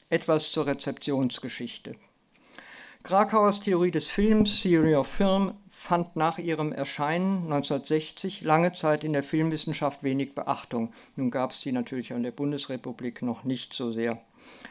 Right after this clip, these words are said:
Krakauer rangierte meistens zusammen mit André Bazin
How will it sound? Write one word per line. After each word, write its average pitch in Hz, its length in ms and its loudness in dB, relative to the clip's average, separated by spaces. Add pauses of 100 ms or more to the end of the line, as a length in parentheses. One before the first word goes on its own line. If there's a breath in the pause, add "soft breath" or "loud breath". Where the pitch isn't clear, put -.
(560 loud breath)
Krakauer 214 600 6
rangierte 180 420 4
meistens 185 580 4
zusammen 160 380 4
mit 156 200 0
André 139 320 0
Bazin 147 520 2